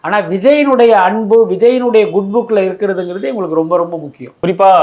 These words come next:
Speaker 2: லோகேஷும் நெல்சனும் வந்து பீஸ்ட் டூ, லியோ டூ கூட எடுக்கிறதா சொல்லியிருந்தாங்க. But இதுதான் அவ-, அவருடைய கடைசி படம் வேற அறிவிச்சதுனால, எங்களால எடுக்க முடியாம போச்சு அப்படிங்கிற மாதிரி கூட சொல்லியிருந்தாங்க. ஒருவேளை விஜய் வந்து கடைசி படம் இல்லைன்னு சொல்லியிருந்தா, அடுத்து ரெண்டு பார்ட்ஸும் வந்திருக்குமா சார்?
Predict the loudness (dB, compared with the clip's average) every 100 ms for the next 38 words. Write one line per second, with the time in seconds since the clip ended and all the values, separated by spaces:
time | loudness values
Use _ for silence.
0 | 2 0 0 0 -2 -2 -2 -2 -2 -4
1 | -4 -4 -4 -4 -4 -2 0 -2 -4 -6
2 | -6 -6 -6 -6 -2 -2 -4 -8 _ -2
3 | 2 2 2 -2 -2 0 -2 -4 -4 -4
4 | -4 0 0 0 -2 -4 -2 -4 -4 -8
5 | -10 _ -6 -2 0 2 2 0 -2 -4
6 | -6 -6 -4 -6 -4 -4 -4 -4 -2 0
7 | 0 -2 -4 -6 -4 -2 -2 -4 -4 -4
8 | -4 -2 -4 -4 -8 -6 -6 -4 -6 -8
9 | -8 -8 -10 -8 -8 -8 -12 -18 -20 _
10 | -4 0 4 4 2 0 -6 -10 -4 0
11 | 0 -2 -2 -2 -4 -4 -2 -2 -2 -2
12 | -4 -4 -2 -2 -2 -2 -4 -6 -4 -2
13 | 0 0 0 0 0 0 -2 -2 -6 -4
14 | -6 -8 -14 -18